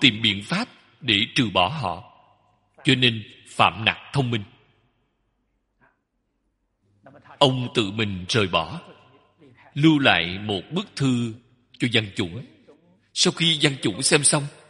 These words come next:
cho rằng không nghiêm trọng như ông đã nói đến như vậy. Kết quả không ngoài dự đoán của Phạm Nặc. Câu Tiễn ban cho Văn Chủng tự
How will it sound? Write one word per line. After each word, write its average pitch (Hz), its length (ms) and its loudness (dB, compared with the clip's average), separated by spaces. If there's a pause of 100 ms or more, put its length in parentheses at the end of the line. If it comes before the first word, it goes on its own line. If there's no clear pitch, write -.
(460)
cho 143 160 6
rằng 104 420 -2 (180)
không 151 340 2
nghiêm 143 300 2
trọng 87 240 2 (540)
như 127 200 0
ông 123 240 -2
đã 95 120 2
nói 110 360 -2
đến 151 220 2
như 156 160 4
vậy. 85 220 -6 (1700)
Kết 240 200 4
quả 110 360 4
không 139 220 0
ngoài 98 260 0 (100)
dự 98 180 -2
đoán 113 300 0
của 185 80 -2
Phạm 98 260 0
Nặc. 90 160 -10 (1500)
Câu 156 260 8
Tiễn 117 320 4 (520)
ban 123 480 2
cho 139 180 2
Văn 117 240 0
Chủng 95 300 -2 (100)
tự 87 220 2